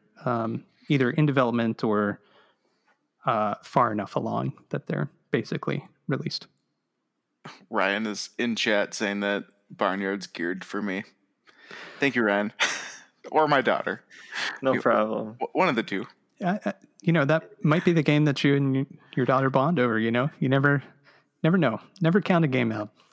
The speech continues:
Speaker 1: I say, until you give it a try.
Speaker 2: I have a list of ideas that I want to make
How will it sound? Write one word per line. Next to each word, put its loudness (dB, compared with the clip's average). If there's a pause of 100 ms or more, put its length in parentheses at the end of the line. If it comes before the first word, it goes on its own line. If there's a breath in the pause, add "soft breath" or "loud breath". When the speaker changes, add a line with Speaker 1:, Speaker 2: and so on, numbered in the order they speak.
(120)
Speaker 1:
I -6
say, -4
until -2
you 0
give 0
it 0
a 0
try. -4 (840 soft breath)
Speaker 2:
I 2
have 2
a 6
list 0 (120)
of 2
ideas 0
that -2
I -2
want -2
to -10 (120)
make -6